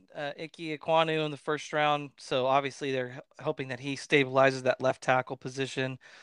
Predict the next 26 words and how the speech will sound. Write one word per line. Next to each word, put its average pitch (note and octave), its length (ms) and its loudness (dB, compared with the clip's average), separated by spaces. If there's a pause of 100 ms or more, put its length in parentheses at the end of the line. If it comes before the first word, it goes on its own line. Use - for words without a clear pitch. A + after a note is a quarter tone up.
(260)
Um, C#3 160 4
they B2 80 -2
signed D#3+ 260 6
Austin D3 300 4
Corbett D3 400 -2
from D3 100 -12
the C3+ 80 -8
Rams. C#3+ 840 -2 (200)
You B2+ 100 -12
know, B2 80 -8
they B2 80 -4
got B2+ 140 -2
a - 1000 -20
few C#3 140 -4
other C3+ 120 -4
guys B2+ 280 2
here C3+ 100 0
that B2 220 0 (400)
can B2 280 -2 (460)
potentially B2+ 420 -2
pitch B2 300 -2
in, B2+ 240 0
but A#2+ 260 6 (840)
I C#3+ 80 10
don't G#3 120 12
know. A#3 220 10